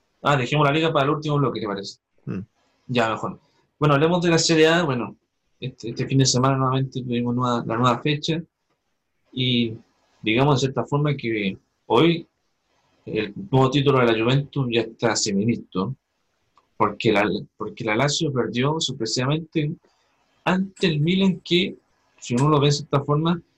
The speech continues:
Speaker 1: de la fecha, desde que regresó el Milan, también ha tenido un buen repunte, ojo, junto con el Atalanta han tenido buenos partidos y, mm, le dio el knockout al, a la Lazio. Y la, recordar que la Juventus ganó en la mañana el Clásico de Turín cuatro uno con un golazo de tiro libre de Cristiano, ¿para qué te digo?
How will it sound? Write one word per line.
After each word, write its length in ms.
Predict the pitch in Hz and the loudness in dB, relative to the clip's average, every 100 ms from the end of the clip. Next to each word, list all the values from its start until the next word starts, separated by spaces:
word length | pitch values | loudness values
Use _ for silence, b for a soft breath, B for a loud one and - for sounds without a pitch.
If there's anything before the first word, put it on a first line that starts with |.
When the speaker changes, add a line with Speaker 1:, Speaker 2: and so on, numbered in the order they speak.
| _ _ _ _ - | _ _ _ _ -8
Speaker 1:
de 220 | 101 - | -6 -4
la 160 | 110 | -4
fecha, 340 | 120 147 160 151 | -2 -2 0 0
desde 220 | 127 117 | 2 2
que 100 | 113 | 4
regresó 340 | 110 117 - | 2 2 2
el 80 | 170 | 2
Milan, 260 | 180 190 170 | 4 2 2
también 280 | 104 123 165 | 0 0 0
ha 60 | |
tenido 220 | 180 202 214 | 0 0 0
un 60 | |
buen 160 | 220 220 | 0 4
repunte, 540 | 233 302 311 - 127 143 | 4 2 -4 -4 -2 0
ojo, 400 | 196 - 139 156 | -2 -2 -4 -2
junto 240 | 151 147 | -4 0
con 100 | 151 | 2
el 60 | 139 | 2
Atalanta 420 | 131 131 156 170 | 2 0 -2 -4
han 80 | 156 | -6
tenido 220 | 135 123 | -4 -4
buenos 200 | 110 135 | -2 -2
partidos 440 | 156 147 - 202 233 - _ _ _ _ _ | -4 -8 -6 -8 -8 -20 _ _ _ _ _
y, 480 | 127 123 127 123 104 127 - | -6 -2 -2 -4 -4 -8 -10
mm, 400 | 120 110 107 101 135 | -12 -10 -10 -10 -6
le 140 | 117 | 0
dio 120 | 117 160 | 4 4
el 120 | 165 | 4
knockout 420 | 127 165 196 240 - - | 2 2 0 -2 -10 -8
al, 400 | 151 160 160 156 | -2 0 -2 -4
a 140 | - 120 | -2 0
la 120 | 123 | 2
Lazio. 360 | 226 - - - _ _ _ _ _ _ _ _ _ - | 0 -2 -6 -12 _ _ _ _ _ _ _ _ _ -2
Y 200 | 123 120 | 2 4
la, 120 | 123 | 2
recordar 520 | 120 113 117 123 147 | 2 0 2 2 2
que 80 | 147 | 2
la 60 | 131 | 2
Juventus 300 | 135 147 143 | 2 2 2
ganó 280 | 117 135 151 | 4 4 4
en 60 | |
la 80 | 143 | 2
mañana 340 | 123 131 147 | 2 2 2
el 100 | 131 | 0
Clásico 340 | - 135 131 131 | 0 -2 2 0
de 80 | 120 | 0
Turín 300 | 120 143 147 | 0 0 0
cuatro 260 | 139 131 | 0 2
uno 200 | 131 147 | 2 2
con 100 | 127 | 2
un 140 | 123 123 | 2 2
golazo 300 | 104 120 110 | 2 2 2
de 20 | |
tiro 100 | 110 | 0
libre 220 | 110 117 | 2 0
de 100 | 110 | -2
Cristiano, 380 | 107 98 120 120 | -4 -6 2 2
¿para 120 | 107 | 2
qué 60 | 104 | 0
te 80 | 110 | 0
digo? 280 | 107 113 | 0 -4